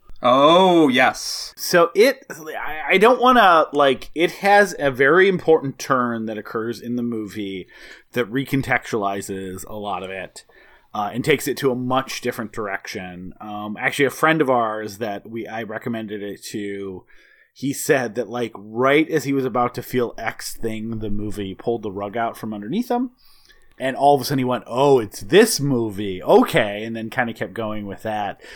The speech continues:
Speaker 2: But essentially starts out, the, I mean, the, the premise and the log line is it's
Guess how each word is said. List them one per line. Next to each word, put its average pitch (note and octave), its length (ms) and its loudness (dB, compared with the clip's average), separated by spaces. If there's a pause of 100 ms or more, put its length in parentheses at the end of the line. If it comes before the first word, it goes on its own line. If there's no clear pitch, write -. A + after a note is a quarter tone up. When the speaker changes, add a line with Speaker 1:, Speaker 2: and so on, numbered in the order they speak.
(220)
Speaker 2:
But D3+ 100 4
essentially B3 520 4
starts E3 320 4
out, C#3 260 4
the, C3+ 260 -4
I C#3+ 60 2
mean, C#3 200 0
the, B2+ 200 -4
the C#3 120 2
premise F#3 540 0
and C#3 80 -2
the A#2+ 120 0
log A2+ 400 -2
line G2 400 -12
is G#2 340 -12
it's A2+ 240 -12